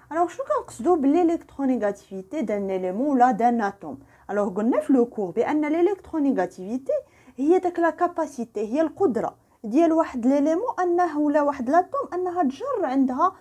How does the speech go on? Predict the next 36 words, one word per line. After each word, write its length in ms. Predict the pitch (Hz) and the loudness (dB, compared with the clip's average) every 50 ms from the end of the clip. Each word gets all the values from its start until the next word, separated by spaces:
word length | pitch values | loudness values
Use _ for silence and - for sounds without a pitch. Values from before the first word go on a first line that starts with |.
| - _ _ - - _ | -20 _ _ -20 -18 _
داك 280 | 226 247 311 302 302 - 320 320 311 302 294 285 - - | -4 -4 -4 -2 -2 -2 2 4 4 6 4 4 2 0
لي 220 | - 254 269 311 302 | 2 2 2 2 2
زيليكترون 640 | 220 254 285 254 240 247 - - - - 480 659 - | 2 2 2 2 2 0 -2 -12 -8 -6 -6 -6 -4
فاش 200 | - 381 359 - | -4 -4 -4 -2
كتكون، 640 | - 349 339 - - - 349 359 349 349 349 339 311 | -4 -6 -6 -4 -4 0 0 2 2 2 2 2 0
كتكون 580 | 311 330 330 320 - - 302 302 320 370 392 | -2 -4 -6 -6 -6 -6 -4 -2 -2 -2 -2
واحد 340 | 392 330 330 - - 269 240 | -2 -2 -4 -2 -4 -2 0
لا 340 | 294 302 294 285 277 285 285 | 0 0 2 2 2 2 2
ليزون 520 | 254 302 339 320 320 294 254 285 330 403 453 - _ _ _ _ _ _ | 2 2 2 2 2 0 0 -2 -2 -4 -4 -6 _ _ _ _ _ _
كوفالونت. 640 | - 359 381 277 - 262 214 175 156 147 - _ _ _ _ _ _ _ _ _ _ - | 4 4 4 6 4 2 2 2 -2 -8 -14 _ _ _ _ _ _ _ _ _ _ -8
يعني 240 | 220 226 247 285 | -2 2 2 4
مثلًا 380 | 285 294 320 302 320 320 294 311 | 4 2 2 2 2 2 2 4
الا 260 | 302 302 302 294 311 | 4 4 4 2 2
كانت 280 | 311 311 302 285 277 269 | 2 2 0 0 0 0
هاد 180 | 277 277 - | -2 -2 0
لاتوم 500 | 233 262 269 277 277 - 254 226 220 214 | 2 2 2 2 0 -2 -2 0 0 2
لو 80 | 220 247 | 2 2
بلو 320 | 240 - 277 277 320 294 | 2 2 2 2 4 4
الكترونيغاتيف، 960 | 269 262 254 262 269 - - 220 196 185 185 180 208 247 302 - - 587 508 403 | 4 4 4 0 0 -10 -8 -6 -4 -4 -4 -2 -2 -2 -2 -2 -6 -4 -2 0
راه 120 | 370 339 | 0 2
غادي 220 | 302 339 269 330 | 2 2 2 2
نلقاو 280 | 320 311 302 - 320 330 | 0 0 -2 0 2 4
لو 140 | 294 302 302 | 4 4 2
دوبلي 460 | - - 427 554 - 349 349 359 339 | 2 0 -2 2 4 6 6 6 4
الكترونيك 600 | 302 302 294 - - - - 294 277 277 277 277 | 2 -2 -2 -6 -12 -6 -2 0 2 2 2 0
ديال 220 | 277 247 262 254 | -2 -2 -2 -2
هاد 200 | 254 262 254 208 | -2 -2 -2 -2
لا 100 | 254 254 | 0 0
ليزون 500 | 254 247 349 480 415 349 254 240 269 262 | 0 0 4 4 4 4 4 2 0 -2
كوفالونت 640 | 262 - 240 196 170 202 208 240 330 523 679 523 - _ _ _ _ _ _ _ _ _ | 0 -2 -4 -2 -2 -2 -2 -2 -4 -4 -6 -10 -14 _ _ _ _ _ _ _ _ _
قريب 380 | 311 349 392 554 740 605 381 311 | 0 2 4 4 4 2 2 4
من 140 | 349 330 | 4 2
هاد 300 | 320 277 277 320 311 226 | 2 2 0 -2 0 0
لاتوم 480 | 277 262 226 226 - - 403 554 523 349 | 2 0 0 -2 -2 -4 -4 -2 -2 -2
على 160 | 233 240 311 | -2 0 2
لاتوم 360 | 349 381 415 427 440 - 466 | 2 2 2 0 -2 -4 -4